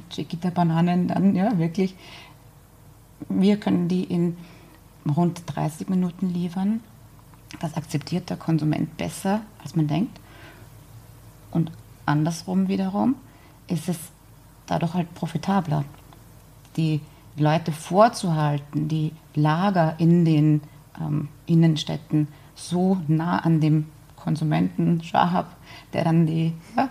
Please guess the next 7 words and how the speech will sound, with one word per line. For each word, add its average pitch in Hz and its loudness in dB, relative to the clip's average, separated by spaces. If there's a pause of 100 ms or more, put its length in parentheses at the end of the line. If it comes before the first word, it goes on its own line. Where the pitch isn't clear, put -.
(100)
Bestellung 160 0
abgibt, 175 -6 (240)
zu - -8
liefern. 185 -2 (480)
Das 147 -2
kostet - -4
viel. 226 0